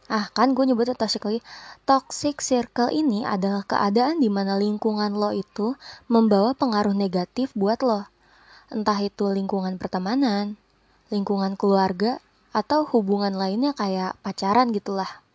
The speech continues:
Gue nih pribadi banyak banget pengalaman tentang toxic,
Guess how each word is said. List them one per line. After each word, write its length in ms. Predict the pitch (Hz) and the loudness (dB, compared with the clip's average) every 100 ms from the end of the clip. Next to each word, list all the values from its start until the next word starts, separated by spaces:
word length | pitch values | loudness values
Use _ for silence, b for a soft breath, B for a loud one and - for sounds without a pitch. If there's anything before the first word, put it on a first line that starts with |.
| _ _ _ b b b b b b b b b _ | _ _ _ b b b b b b b b b _
Gue 240 | 233 254 247 | 4 4 6
nih 160 | 285 | 2
pribadi 560 | - 294 208 196 196 269 | 0 -2 0 -2 0 0
banyak 320 | 240 208 202 | 0 0 -2
banget 320 | 196 196 269 | -2 -2 -4
pengalaman 640 | - 208 190 190 185 226 254 | -6 -4 -2 -2 -2 -4 -6
tentang 400 | 202 247 262 269 | -4 -4 -4 -6
toxic, 400 | - 196 - 269 | -6 -4 -2 -4